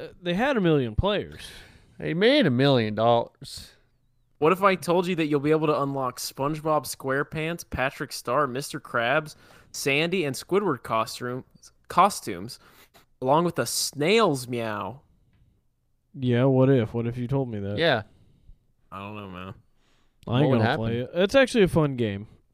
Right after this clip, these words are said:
Speaker 1: Deserves to, deserves to be played
Speaker 2: I,
Speaker 1: again.
Speaker 2: I played a bit
Speaker 3: It's
Speaker 2: of it.
Speaker 3: just, it's funny that, like, um, they're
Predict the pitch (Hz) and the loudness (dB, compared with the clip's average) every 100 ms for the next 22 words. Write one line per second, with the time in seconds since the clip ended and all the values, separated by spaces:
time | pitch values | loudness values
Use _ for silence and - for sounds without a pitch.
0 | _ 151 156 170 170 151 156 143 160 151 | _ 4 8 10 8 6 -2 -2 -2 2
1 | 170 220 190 175 147 - 131 120 311 101 | 6 6 6 2 2 0 -6 -2 -2 -2
2 | 104 285 - 175 156 131 - 135 123 117 | -6 -8 -2 0 0 -4 -14 -8 -2 -2
3 | 110 240 - - _ - - - 156 - | -2 -4 -6 -8 _ -20 -6 -4 -2 2
4 | - 170 190 190 151 127 _ _ _ _ | 6 8 8 6 4 2 _ _ _ _
5 | _ - 123 120 - _ _ _ _ _ | _ 0 0 0 -6 _ _ _ _ _
6 | _ _ _ _ 127 117 104 95 87 98 | _ _ _ _ 0 0 0 -2 -6 -12
7 | _ _ _ _ 139 147 156 | _ _ _ _ 6 8 8